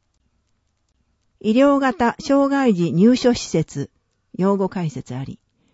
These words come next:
および医療型短期入所事業所等は、次の表の通りとなっています。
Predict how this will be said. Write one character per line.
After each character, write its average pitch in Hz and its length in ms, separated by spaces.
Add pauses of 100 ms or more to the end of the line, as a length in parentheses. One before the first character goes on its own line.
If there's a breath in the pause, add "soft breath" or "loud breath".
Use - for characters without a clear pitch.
(180)
お 208 100
よ 247 160
び 220 260 (280 soft breath)
医 208 80
療 277 280
型 247 480
短 277 240
期 277 160
入 277 220
所 180 260
事 180 160
業 240 200
所 240 180
等 208 280
は、 165 220 (280)
次 254 260
の 285 80
表 208 340
の 175 120
通 247 260
り 175 120
と - 200
な 185 140
っ - 40
て - 160
い 131 100
ま 127 160
す。 - 280